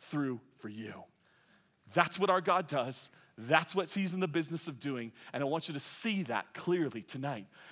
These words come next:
There is a God in the midst of a world that is uncomfortable and unfriendly and uncompromising. In the midst of all the chaos and the strife and the angst and the anxiety and the depression of your life,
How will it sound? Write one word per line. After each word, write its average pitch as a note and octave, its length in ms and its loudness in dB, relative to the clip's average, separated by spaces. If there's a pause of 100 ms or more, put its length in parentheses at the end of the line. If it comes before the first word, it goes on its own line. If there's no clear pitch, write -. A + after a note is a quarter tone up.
There E3 160 0
is F3 100 0
a F3 80 0
God C3+ 320 0
in D3+ 120 -4
the D#3 60 0
midst E3+ 280 -2
of F3+ 80 2
a G#3 60 0
world D#3+ 300 -2 (400)
that D3 100 -2
is D#3 100 -2
uncomfortable E3+ 580 -4 (380)
and C3+ 140 0
unfriendly D#3+ 640 -2 (240)
and E3 100 0
uncompromising. B2 800 -4 (280)
In E3 80 0
the F#3+ 60 4
midst G3+ 200 2
of E3 80 4
all F#3 120 8
the G#3 80 0
chaos F#3 520 4
and D3 80 -4
the C#3 60 -4
strife F#3+ 480 2
and D#3 100 -2
the E3 140 0
angst G3 340 2
and D#3 100 0
the D3 100 2
anxiety F3 560 4
and D3 100 0
the C#3 40 -8
depression G3 520 0
of F3 120 -2
your F3+ 120 2
life, C3 400 -2